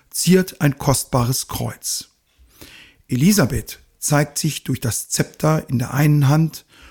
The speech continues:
und den Reichsapfel in der anderen in Amt und Würden. Im Frühsommer zwölfhundertsiebenundzwanzig bricht Ludwig der Vierte an der Spitze des thüringischen Kontingents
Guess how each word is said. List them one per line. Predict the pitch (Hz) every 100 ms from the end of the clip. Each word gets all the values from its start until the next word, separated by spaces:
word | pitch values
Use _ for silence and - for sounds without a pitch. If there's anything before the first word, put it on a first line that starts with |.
| _ -
und | 135 131
den | 117
Reichsapfel | 127 165 156 - 143 - 151 147 -
in | 127
der | 113
anderen | 139 151 147 143 147 143 _ _ - - _ -
in | 135 117
Amt | - 156 165 170 - _
und | 175 175 147
Würden. | 139 120 110 - _ _ _ _ _ _ _ _ _ _ _ _ _ _ _ _ _ -
Im | 143 131 135
Frühsommer | - 202 240 143 127 131 135
zwölfhundertsiebenundzwanzig | - 156 185 - 170 143 - - 117 175 185 175 151 131 131 - 170 165 - - - -
bricht | - 147 - -
Ludwig | 135 202 - 165
der | 143
Vierte | - 175 190 180 170 - - - -
an | 139
der | 135 123
Spitze | - 226 - - 185
des | 156 -
thüringischen | - 156 151 151 147 - 139 143 -
Kontingents | 139 - 127 135 147 151 - -